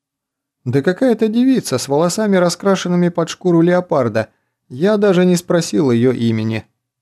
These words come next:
«Очень точное описание», фыркнул Ники. «Так чего же ты хочешь?» «Посмотреть на то, что такое игра».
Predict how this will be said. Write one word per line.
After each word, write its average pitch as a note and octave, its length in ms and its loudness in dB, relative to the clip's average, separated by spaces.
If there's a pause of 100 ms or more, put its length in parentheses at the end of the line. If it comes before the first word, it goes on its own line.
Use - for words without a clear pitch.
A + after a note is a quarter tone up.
(840)
«Очень C3 480 -4
точное A#2 440 -4
описание», A2+ 600 -6 (360)
фыркнул B2 460 -2
Ники. A#2 420 -2 (580)
«Так A#2 180 -10
чего D#3 260 2
же D#3+ 100 0
ты - 120 -2
хочешь?» - 500 -4 (1120)
«Посмотреть B2 680 -4
на A#2 160 0
то, F3 440 -4
что - 240 -6
такое F#3 380 0
игра». A#2 400 -2